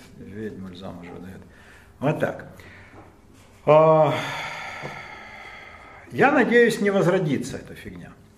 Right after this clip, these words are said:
Не вера в Антихриста, не вера в дьявола, это как бы для самых тупых.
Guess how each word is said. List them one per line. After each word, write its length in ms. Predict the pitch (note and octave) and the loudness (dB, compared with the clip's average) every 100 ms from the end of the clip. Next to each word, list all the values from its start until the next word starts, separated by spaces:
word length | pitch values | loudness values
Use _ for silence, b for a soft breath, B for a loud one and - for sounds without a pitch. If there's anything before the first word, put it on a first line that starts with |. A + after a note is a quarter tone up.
| B B B B B B - | B B B B B B -10
Не 120 | A#2 | -4
вера 260 | B2 A2+ G#2+ | 0 0 0
в 40 | |
Антихриста, 720 | A#2 B2 C3+ - E3 - A#2+ | -4 -6 -6 -2 -4 -2 -4
не 160 | A2 A2+ | -4 -2
вера 240 | A#2 G#2 | -2 -2
в 80 | G#2 | -4
дьявола, 600 | F3 F3+ D#3 C#3 B2 A2+ | 2 4 4 4 2 0
это 200 | C#3+ C#3+ | -4 -4
как 160 | B2 A2+ | -8 -8
бы 100 | G#2+ | -8
для 140 | A2 | -8
самых 340 | A2+ A2+ G2 - | -8 -8 -10 -12
тупых. 460 | - - F2 D#2+ | -16 -14 -16 -16